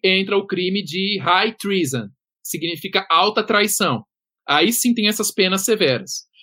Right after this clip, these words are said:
Nas demais fraudes, por exemplo, funcionário do Correio jogando cédula fora, teve um que já foi preso em New Jersey por causa disso, aí ele vai responder por um crime eleitoral, que são alguns anos de prisão.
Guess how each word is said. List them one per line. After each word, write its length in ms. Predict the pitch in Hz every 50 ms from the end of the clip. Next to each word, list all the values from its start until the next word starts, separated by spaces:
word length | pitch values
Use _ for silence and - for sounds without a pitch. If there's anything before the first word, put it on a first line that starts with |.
| - _ _
Nas 300 | 156 185 233 285 294 233
demais 520 | 196 214 196 185 175 151 147 135 131 -
fraudes, 500 | - 156 151 165 185 202 190 147 131 -
por 100 | - 156
exemplo, 220 | 156 151 147 135
funcionário 400 | - 165 151 175 170 160 160 160
do 60 | 165 -
Correio 300 | - 143 147 151 147 139
jogando 280 | 143 151 156 147 147 139 - _ _ _ _
cédula 440 | - - - 160 151 147 156 - -
fora, 480 | - - 135 135 147 160 165 156 - 131
teve 200 | 147 143 147 160
um 60 | 160
que 80 | -
já 100 | 170 156
foi 180 | - - 175 156
preso 320 | - 160 160 160 147 147
em 60 | 147 151
New 160 | 160 151 143
Jersey 500 | 135 143 143 151 165 165 160 - 131 123
por 120 | - 113
causa 240 | - 127 127 139 147
disso, 480 | 143 151 156 170 180 175 - - - - _ - - - - -
aí 100 | 147 160
ele 60 | 175
vai 100 | 190 196
responder 320 | 202 190 - 190 185 190
por 140 | 190 202 190
um 60 | 202
crime 280 | - - 196 196 196 202
eleitoral, 720 | 214 214 220 214 - 247 247 247 226 190 175 156 143 - - _ _ _ _ _ _
que 60 | -
são 120 | - 165 160
alguns 360 | 170 175 170 202 214 180 175
anos 240 | 185 175 185 180 170
de 100 | 196 190
prisão. 420 | 240 247 233 208 180 151 139 135